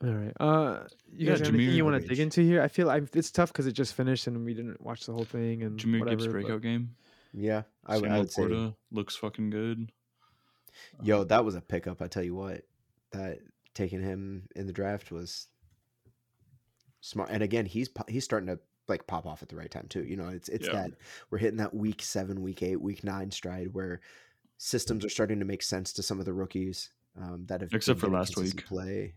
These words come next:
Speaker 3: and, right. <laughs> That's it. And, like,
Speaker 2: <laughs>
Speaker 3: um, but being able to, like, see that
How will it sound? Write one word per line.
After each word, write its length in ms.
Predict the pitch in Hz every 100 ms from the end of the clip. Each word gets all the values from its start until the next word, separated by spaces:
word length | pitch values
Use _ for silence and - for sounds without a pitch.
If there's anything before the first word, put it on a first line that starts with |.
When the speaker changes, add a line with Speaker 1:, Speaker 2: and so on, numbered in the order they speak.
| _
Speaker 3:
and, 260 | 95 95 - _
right. 240 | - - 101
<laughs> 60 | -
That's 200 | 95 -
it. 120 | 123 - 139 143 -
And, 100 | 113
like, 400 | 104 - 135 - - - -
Speaker 2:
<laughs> 200 | - -
Speaker 3:
um, 380 | 110 104 92 -
but 160 | 107 98
being 200 | 101 95
able 160 | 95
to, 60 | 92
like, 200 | 98 98
see 260 | - 92 85
that 320 | 82 87